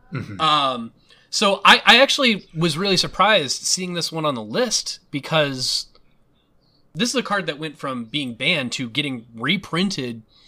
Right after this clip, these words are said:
Speaker 2: for Commander Legends, like, the deck that cares about cards like this. So they went from, "We don't wanna do things where, uh, you know, you're winning the same way or winning out of nowhere," to,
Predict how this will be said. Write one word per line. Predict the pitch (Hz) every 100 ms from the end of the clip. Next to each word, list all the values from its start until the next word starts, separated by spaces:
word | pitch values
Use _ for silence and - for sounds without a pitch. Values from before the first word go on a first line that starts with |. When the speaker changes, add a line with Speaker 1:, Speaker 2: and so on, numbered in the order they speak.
| _ -
Speaker 2:
for | 160 143 123 - _ _ _
Commander | - 180 214 156
Legends, | 117 214 113 -
like, | 135 -
the | 135 123 _ _ 120
deck | 151 196 139
that | 160 -
cares | - 165 131 -
about | 151 147 135 151 127 - _ - -
cards | - 165 170 147
like | 143 135
this. | 120 151 - - - - - _
So | - 190 156 151 - _ 131
they | 180
went | 190 180 226 -
from, | 175 147 139 131 - _ -
"We | 131
don't | 135 175
wanna | 190 170
do | 151 165
things | - 147 143 131
where, | 127 117 113 - - - -
uh, | 110 117 117 110 98 _
you | 123
know, | 107 104 101
you're | 120 110 107 - _ - _
winning | 113 151 180 175
the | 156
same | 147 156 143 135 127
way | 123 123 123 123 120
or | 123 117 113 110 107 107 110
winning | 139 165 151
out | 139 131
of | 117
nowhere," | 123 123 120 117 113 110
to, | 104 - 127 120 113